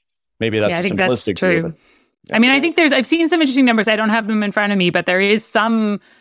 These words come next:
Speaker 2: uh, room for some upgrading of turbines on existing facilities, right? And so I think that is part of, you know, we need to,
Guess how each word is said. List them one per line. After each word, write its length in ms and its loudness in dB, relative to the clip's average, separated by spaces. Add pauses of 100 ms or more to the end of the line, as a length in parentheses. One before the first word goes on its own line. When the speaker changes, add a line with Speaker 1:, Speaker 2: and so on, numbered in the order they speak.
(140)
Speaker 2:
uh, 440 -6
room 360 -4
for 460 2
some 220 -2
upgrading 500 -2
of 120 -8
turbines 460 -4
on 120 -2
existing 540 -4
facilities, 680 0
right? 200 0
And 160 2
so 80 0
I 40 0
think 180 -4
that 140 -2
is 200 -4
part 400 -2
of, 180 0
you 80 -2
know, 120 0
we 120 -2
need 200 0
to, 220 -2